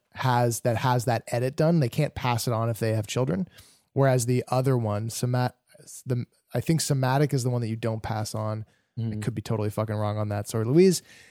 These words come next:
Speaker 1: The other one is the one where if you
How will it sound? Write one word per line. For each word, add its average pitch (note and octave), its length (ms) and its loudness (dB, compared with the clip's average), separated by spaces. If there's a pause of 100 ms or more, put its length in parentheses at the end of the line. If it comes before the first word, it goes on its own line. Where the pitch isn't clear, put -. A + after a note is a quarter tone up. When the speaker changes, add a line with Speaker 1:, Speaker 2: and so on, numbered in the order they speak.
(300)
Speaker 1:
The C#3+ 140 4
other D3+ 220 8
one C3+ 260 4
is B2 140 0
the C3 100 0
one B2 460 2
where A#2+ 400 2
if C3+ 160 0
you B2 260 2